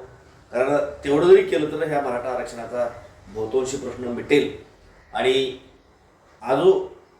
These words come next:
येणाऱ्या काळामधला संघर्ष आहे तो संघर्ष करेल. त्यामुळं काय होईल पाहू आता आपण, परंतु सर्वांनी जरांगे पाटलांच्या समर्थनामध्ये अंतरवालीच्या मार्गे, शिवनेरी मार्गे, पुणे मार्गे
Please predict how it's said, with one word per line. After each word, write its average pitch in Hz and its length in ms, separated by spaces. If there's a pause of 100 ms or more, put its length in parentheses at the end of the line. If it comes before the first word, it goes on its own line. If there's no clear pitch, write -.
(180)
येणाऱ्या 131 240
काळामधला 117 400
संघर्ष 117 420
आहे 98 120
तो - 60
संघर्ष 98 340
करेल. - 300 (920)
त्यामुळं 190 360 (360)
काय 160 160
होईल 190 160
पाहू 165 220
आता - 180
आपण, 185 220 (460)
परंतु 143 240
सर्वांनी 156 760 (1200)
जरांगे 127 300
पाटलांच्या 120 480
समर्थनामध्ये 104 800 (680)
अंतरवालीच्या 113 840 (540)
मार्गे, 104 500 (540)
शिवनेरी 107 260
मार्गे, - 380 (600)
पुणे 127 160
मार्गे 101 440